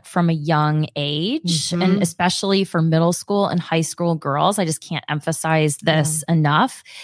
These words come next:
Speaker 1: It keeps you in the game 'cause you're not hurt. Um,
Speaker 2: Mm-hmm.
Speaker 1: first and foremost, as a mom, I
Speaker 2: Right.
Speaker 1: care
Speaker 2: Yeah,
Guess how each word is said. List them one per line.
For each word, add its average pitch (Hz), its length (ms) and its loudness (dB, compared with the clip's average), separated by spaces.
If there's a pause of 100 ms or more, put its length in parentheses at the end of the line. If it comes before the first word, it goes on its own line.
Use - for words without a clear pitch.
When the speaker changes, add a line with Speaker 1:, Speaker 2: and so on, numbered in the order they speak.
(320)
Speaker 1:
It 202 180 -2
keeps - 320 -2
you 175 200 0
in 214 180 2
the 214 80 2
game 165 480 0
'cause 180 240 0
you're 170 100 0
not 151 460 2
hurt. - 600 -2
Um, 180 300 2
Speaker 2:
Mm-hmm. 175 180 2
Speaker 1:
first 185 260 0
and 156 100 -4
foremost, 156 480 -2
as 151 120 -2
a 143 40 0
mom, 147 360 0
I 160 60 0
Speaker 2:
Right. 190 240 4
Speaker 1:
care 208 120 2
Speaker 2:
Yeah, 185 40 0